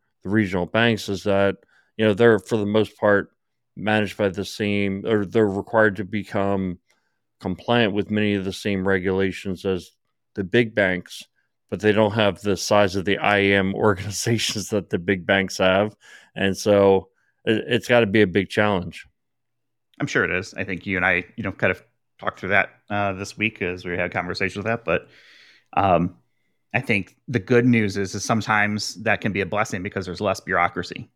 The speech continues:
Speaker 2: to get through things and to actually get changes done. So I, I'm gonna pretend to look at that as a positive glass half full, uh, scenario rather than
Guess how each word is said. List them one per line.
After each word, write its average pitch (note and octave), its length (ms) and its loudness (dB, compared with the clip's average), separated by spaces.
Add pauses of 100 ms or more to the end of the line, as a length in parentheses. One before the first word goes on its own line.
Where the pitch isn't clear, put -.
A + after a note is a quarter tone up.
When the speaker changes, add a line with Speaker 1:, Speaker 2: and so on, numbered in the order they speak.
(200)
Speaker 2:
to - 80 -4
get F2 180 -2
through F2 180 -6
things - 300 -10
and F2 120 -8
to F#2+ 80 0
actually F2+ 200 -4
get - 180 -4
changes E2 420 -8
done. D2+ 380 -8
So E2+ 300 -2 (720)
I, A#2 220 6
I'm D3 160 4
gonna D3 160 6
pretend B2+ 760 0 (260)
to A#2+ 120 2
look A#2 240 0
at A2 140 2
that G#2 220 2
as G#2+ 220 0
a F#2+ 140 0
positive C3+ 720 2 (300)
glass A2 280 2
half G#2+ 220 2
full, C3+ 460 -4 (120)
uh, B2+ 220 0
scenario C#3+ 640 -4
rather G2 320 -2
than F2 380 -6